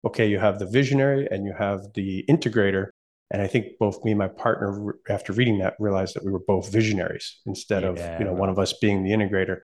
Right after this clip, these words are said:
Speaker 1: And
Speaker 2: Yes.
Speaker 1: I've kind of served as mostly the integrator, but not, I don't like to be the integrator, <laughs> but I
Speaker 2: Yeah.
Speaker 1: have been. So that's where, like, I think a lot of the angst and, and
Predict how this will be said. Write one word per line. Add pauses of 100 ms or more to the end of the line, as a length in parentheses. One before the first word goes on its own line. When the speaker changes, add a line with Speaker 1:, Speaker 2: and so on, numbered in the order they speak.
(280)
Speaker 1:
And
Speaker 2:
Yes.
Speaker 1:
I've
kind
of
served
as
mostly
the
integrator,
but
not, (580)
I
don't
like
to
be
the
integrator, (180)
<laughs>
but
I
Speaker 2:
Yeah.
Speaker 1:
have
been.
So (380)
that's
where,
like,
I
think
a
lot
of
the
angst
and,
and